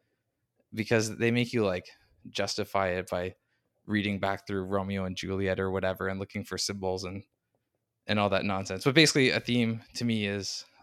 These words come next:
like, the purpose of your story. Like, why are you writing this story? What's the message? And, uh, what do you want your reader to take away? Um, I think a, one of my favorite books, and one that I like a lot because of the theme,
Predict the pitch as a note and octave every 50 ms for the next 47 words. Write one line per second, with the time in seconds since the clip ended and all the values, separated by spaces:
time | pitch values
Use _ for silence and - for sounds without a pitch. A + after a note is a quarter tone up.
0 | - G#2 G#2 G2+ - G2 - - - C3 - - G2 - - F#2+ F#2 F#2 F2 -
1 | - - D#2+ D#2 D#2 D2+ - - _ E2 - - _ A#2 B2 C3 C3 B2+ A2+ G#2
2 | G#2 G#2 G2 G2+ G2 F#2+ F#2 F#2+ - - - - - - - _ _ _ _ _
3 | _ _ _ _ _ _ _ _ - A#2 A#2 - - - A2+ G#2 G2+ F#2+ F#2 -
4 | F#2+ F#2 F2 - - - - - - - - G2 F#2+ F#2 F2 - _ _ _ _
5 | _ _ _ _ _ _ _ _ _ _ _ _ _ _ - - F#2+ F#2 - -
6 | - G#2+ G#2 G#2+ G#2+ - - G#2 G2 G2 G2+ G2+ G2+ G2+ G2 F#2+ G2 F#2+ - G2+
7 | F#2+ F#2+ G2 - - F#2+ - F#2 F2+ F2+ F2+ - - - - _ _ _ _ _
8 | _ _ _ _ _ _ _ _ _ _ - - - - A2+ G#2 G2 G2+ G2 F#2+
9 | G2 - - - - - - - - _ _ _ _ - A#2+ C3 C#3+ C#3 - A#2+
10 | B2 A#2+ - _ _ _ _ _ _ _ _ _ _ _ _ _ - C#3+ E3+ D#3
11 | C3+ C3+ B2+ C3 A#2+ G2+ G2 G2+ G2 F#2+ - - - - - G#2 G2+ G2 D#2 B1+
12 | C2+ F#2 A2 A2 A2 G#2+ G2+ G2 G2 G2 G2 F#2+ - G2 G2 G2 F#2 - F#2+ -
13 | G#2 F#2+ F#2+ F2+ F2+ - A2 G2+ G2 G2 F#2+ F#2+